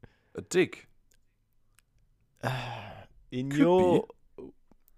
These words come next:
Speaker 2: I mean, in French, pretty much every word is synonym with
Speaker 1: <laughs>
Speaker 2: dick. I-,
Speaker 1: Dick or
Speaker 2: if there is
Speaker 1: vagina.
Speaker 2: a,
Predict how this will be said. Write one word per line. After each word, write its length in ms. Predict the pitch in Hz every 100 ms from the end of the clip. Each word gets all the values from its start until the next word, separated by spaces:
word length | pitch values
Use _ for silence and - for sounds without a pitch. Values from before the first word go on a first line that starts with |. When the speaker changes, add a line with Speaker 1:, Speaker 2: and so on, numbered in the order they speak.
| _ -
Speaker 2:
I 100 | 147
mean, 320 | 175 175 165 -
in 220 | 151 170
French, 500 | - 175 185 196 -
pretty 240 | - 147 147
much 300 | 147 143 -
every 300 | 139 143 147 123
word 400 | 123 123 113 -
is 120 | 120 110
synonym 560 | - 135 123 117 113
with 300 | 104 104 - -
Speaker 1:
<laughs> 60 | -
Speaker 2:
dick. 340 | 95 - - _ _ - - - _ _ -
I-, 20 |
Speaker 1:
Dick 180 | 123 127
or 40 | 143
Speaker 2:
if 80 | 110
there 240 | 135 139
is 180 | 156 139
Speaker 1:
vagina. 400 | 127 123 120
Speaker 2:
a, 40 | 113